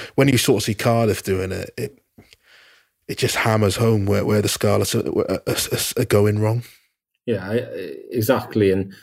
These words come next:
Speaker 2: you know, when you look at, like, the young, young academy players that are being forced to play now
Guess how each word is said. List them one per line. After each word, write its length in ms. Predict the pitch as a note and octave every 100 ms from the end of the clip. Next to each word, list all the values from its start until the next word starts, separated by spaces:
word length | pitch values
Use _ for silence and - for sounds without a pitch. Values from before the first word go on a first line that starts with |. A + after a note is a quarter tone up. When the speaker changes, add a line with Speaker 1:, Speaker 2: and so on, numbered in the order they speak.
| _ _ _
Speaker 2:
you 60 | C3
know, 120 | E3
when 120 | D#3+
you 120 | C3+
look 280 | A#2+ A2+ A#2
at, 180 | G#2+ F#2+
like, 360 | G2 F2+ -
the 420 | - F#2+ F2+ E2+ - _ _ _
young, 560 | A2+ G#2 G2+ G2 F2 - _ _
young 240 | A#2 G2+ F#2+
academy 640 | F#2 A2+ G2 F2 G2 F2+
players 460 | - G2 F#2 F2+
that 120 | G2 F#2
are 160 | F2 - _ _ _ _ _ _ -
being 180 | G#2 G2
forced 400 | - G#2+ F#2+ -
to 60 |
play 320 | F2+ G#2 G2+ F#2+
now 360 | F#2+ F2+ F2+